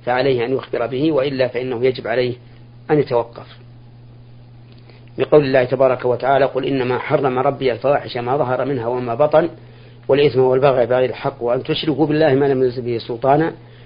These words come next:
وأن تقولوا على الله ما لا تعلمون، ولقوله تعالى: "ولا تقف ما ليس لك به علم،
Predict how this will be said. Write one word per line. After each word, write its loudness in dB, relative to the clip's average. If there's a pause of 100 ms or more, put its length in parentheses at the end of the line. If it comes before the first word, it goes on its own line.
(120)
وأن 0
تقولوا 0
على -2
الله -2
ما -4
لا -4
تعلمون، -12 (120)
ولقوله -2
تعالى: 2
"ولا -2
تقف -6
ما -2
ليس 0
لك -2
به -4
علم، 2